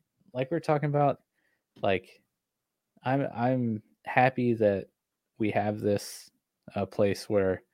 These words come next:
I can, like, be vulnerable and, like, hash out these thoughts, uh, out loud with a friend, but also, uh, to an <laughs> audience that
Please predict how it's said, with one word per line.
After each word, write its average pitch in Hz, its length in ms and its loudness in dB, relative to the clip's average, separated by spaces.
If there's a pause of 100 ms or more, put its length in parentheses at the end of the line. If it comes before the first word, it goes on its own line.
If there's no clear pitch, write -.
(360)
I 101 100 2
can, 104 180 0
like, 95 360 -6 (600)
be 110 220 2
vulnerable 104 720 6
and, 98 100 2
like, 95 380 0 (760)
hash - 380 8
out 104 360 10
these 104 380 -2
thoughts, 98 560 2 (280)
uh, 98 320 -4 (840)
out 110 200 6
loud 101 380 6 (480)
with 110 160 2
a 107 60 4
friend, 98 400 -2 (680)
but 107 100 6
also, 98 580 4 (720)
uh, 92 320 -2 (240)
to 107 200 2
an 101 60 0
<laughs> 95 120 2
audience 123 600 6
that 104 200 -2